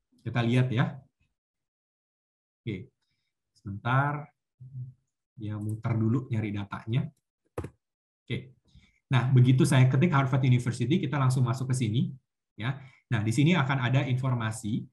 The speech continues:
Harvard University itu jumlah dokumennya sekian, ya, jumlah autornya berapa. Lalu di sini ada ininya, eh, publikasi berdasarkan subjek area, ya. Ini berdasarkan subjek areanya, yang paling banyak tuh fisik,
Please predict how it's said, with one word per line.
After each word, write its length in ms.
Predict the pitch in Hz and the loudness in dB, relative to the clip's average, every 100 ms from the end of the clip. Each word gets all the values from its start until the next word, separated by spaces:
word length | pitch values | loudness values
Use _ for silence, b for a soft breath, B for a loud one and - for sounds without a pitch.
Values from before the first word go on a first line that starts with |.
| _ _ | _ _
Harvard 320 | 123 127 127 | 0 2 6
University 560 | 127 131 131 127 131 127 | 8 8 8 6 6 4
itu 160 | 180 | 4
jumlah 300 | 131 120 113 110 | 4 2 2 0
dokumennya 400 | 113 117 127 131 | -2 0 2 2
sekian, 800 | 127 113 104 101 101 104 107 110 | 0 -2 -4 -4 -6 -6 -4 0
ya, 240 | 131 131 - - | 0 -2 -6 0
jumlah 220 | 110 107 | 0 0
autornya 380 | 117 107 113 120 | -2 -2 2 2
berapa. 760 | 101 95 - 110 107 107 110 - _ - | 0 -4 0 2 2 0 -2 -8 _ -2
Lalu 160 | 123 139 | 2 2
di 60 | |
sini 160 | 127 131 | 4 4
ada 440 | 131 110 120 139 131 | 2 0 0 -2 0
ininya, 400 | 127 127 127 - - - _ _ _ | 2 4 4 0 -8 -20 _ _ _
eh, 520 | 117 117 117 113 113 113 - _ _ _ | -8 -6 -6 -6 -8 -8 -14 _ _ _
publikasi 560 | 131 135 135 127 170 151 | 2 4 4 2 2 0
berdasarkan 640 | 120 117 113 117 135 139 | -2 -4 -6 -4 -2 -2
subjek 400 | 127 110 113 127 | 0 0 -2 -2
area, 320 | 107 110 98 - _ _ _ _ _ - | -2 -4 -4 -10 _ _ _ _ _ -6
ya. 340 | 110 131 - - | -4 -4 -6 0
Ini 100 | 131 | 4
berdasarkan 420 | 127 110 117 113 | 4 2 -2 0
subjek 300 | 127 107 113 | 0 0 -4
areanya, 800 | 113 107 107 107 107 110 135 196 - _ _ | -4 -2 -2 -2 0 2 2 0 -4 _ _
yang 140 | 117 117 | -6 -2
paling 160 | 117 | -2
banyak 320 | 113 110 123 | 0 0 -2
tuh 80 | 143 | -4
fisik, 400 | 135 127 139 160 | -4 0 0 0